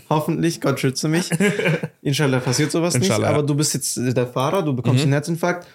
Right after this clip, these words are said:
Speaker 1: und das Auto weiß, dass es gerade ein falsches Benehmen in der Fußgängerzone zu beschleunigen. Aber ba-, dadurch,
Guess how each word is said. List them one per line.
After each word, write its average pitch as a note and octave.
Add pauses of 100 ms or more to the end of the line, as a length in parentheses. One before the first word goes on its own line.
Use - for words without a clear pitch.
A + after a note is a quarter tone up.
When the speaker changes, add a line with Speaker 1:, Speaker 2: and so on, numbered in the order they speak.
(100)
Speaker 1:
und C#3+
das C3
Auto D#3
weiß, C#3
dass C3
es A#2
gerade C3
ein C3
falsches B2+
Benehmen C3+
in C3
der A#2+
Fußgängerzone B2
zu A#2+
beschleunigen. A2+
Aber A2+ (180)
ba-, C3
dadurch, D#3